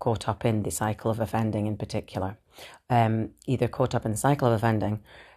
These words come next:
where it seems to be just compulsive. And my first book, Dangerous Normal People, uh, repeatedly finds itself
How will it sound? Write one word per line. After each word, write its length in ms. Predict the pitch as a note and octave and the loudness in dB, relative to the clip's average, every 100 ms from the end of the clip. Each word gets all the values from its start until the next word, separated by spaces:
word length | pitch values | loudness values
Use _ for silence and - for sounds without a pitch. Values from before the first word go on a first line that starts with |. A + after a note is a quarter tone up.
| - | 0
where 140 | C3 | 2
it 60 | - | 2
seems 240 | - A#2+ | 0 -2
to 100 | - | -2
be 80 | - | -8
just 180 | - - | -6 -6
compulsive. 680 | - A#2 B2+ B2 - A#2 - A#2+ | -4 -2 0 -2 -2 -4 -4 -2
And 120 | A2+ | 0
my 120 | G#2+ | 0
first 280 | - A#2+ - | 0 -4 0
book, 300 | A2+ - - | -4 -4 -8
Dangerous 360 | A2+ A2+ F#2+ - | -2 -2 -2 -4
Normal 240 | A#2 A2 | -2 -2
People, 520 | G2 A2+ G#2+ G#2 G2 - | -2 -4 -2 -2 -2 -6
uh, 180 | A#2 - - - - | -6 -6 -10 -20 -10
repeatedly 840 | B2+ - - D3 C#3+ D3+ A#2 G#2+ - - | -8 -8 -2 0 0 0 -2 -2 -6 -6
finds 280 | A2+ A#2 - | -2 -2 -2
itself 560 | - A#2 G#2 G2+ - | -4 0 0 0 -8